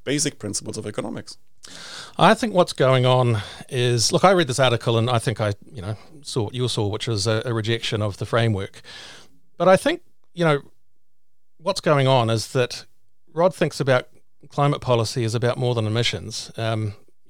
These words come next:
Speaker 2: you know, this idea that when you sol-, when you solve climate, you also have to solve biodiversity, you have to deliver social justice, um, you have to worry about future generations, you know,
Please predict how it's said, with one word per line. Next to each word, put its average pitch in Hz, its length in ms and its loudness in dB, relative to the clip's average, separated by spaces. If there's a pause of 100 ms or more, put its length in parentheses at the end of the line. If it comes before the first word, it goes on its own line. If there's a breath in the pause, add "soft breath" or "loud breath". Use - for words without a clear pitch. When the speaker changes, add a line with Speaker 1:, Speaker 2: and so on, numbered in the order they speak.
(500)
Speaker 2:
you 123 120 -12
know, 117 100 -6
this 135 240 -4
idea 131 380 2
that 113 200 -2
when 131 140 -2
you 120 80 0
sol-, 135 300 2
when 139 120 0
you 139 80 4
solve 156 280 4
climate, 127 360 2
you 135 120 0
also 143 280 4
have 120 220 2
to 123 100 -6
solve 117 460 -2 (380 loud breath)
biodiversity, 131 920 2
you 123 180 -4
have 120 180 0
to 123 100 -6
deliver 117 380 -2
social 120 340 0
justice, 123 580 0 (600 loud breath)
um, 123 400 2
you 123 100 0
have 123 180 2
to 135 100 -2
worry 123 200 4
about 117 180 2
future 127 280 -4
generations, 123 760 2
you 151 80 -6
know, 107 140 -2